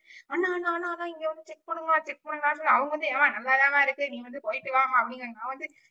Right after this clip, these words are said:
"ஏங்க, என் உயிர் வந்து எனக்கு தாங்க முக்கியம்னு" சொல்லிட்டு, "சரி, பரவாயில்ல, வடிவேலு கணக்கா அங்க வந்து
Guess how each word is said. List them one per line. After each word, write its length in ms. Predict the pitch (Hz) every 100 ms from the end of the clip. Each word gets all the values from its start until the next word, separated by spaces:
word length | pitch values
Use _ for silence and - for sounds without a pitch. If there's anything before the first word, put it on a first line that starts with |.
| _
"ஏங்க, 460 | 233 247 302 339 320
என் 320 | 254 262 294
உயிர் 300 | 320 330 359
வந்து 240 | 359 349
எனக்கு 340 | 349 294 294 339
தாங்க 360 | 330 339 349
முக்கியம்னு" 380 | 349 - 311 311
சொல்லிட்டு, 220 | 254 -
"சரி, 180 | 262 240
பரவாயில்ல, 480 | 226 220 262 262 269
வடிவேலு 440 | 226 247 277 269
கணக்கா 360 | 269 269 262 285
அங்க 200 | 294 262
வந்து 340 | 240 240 294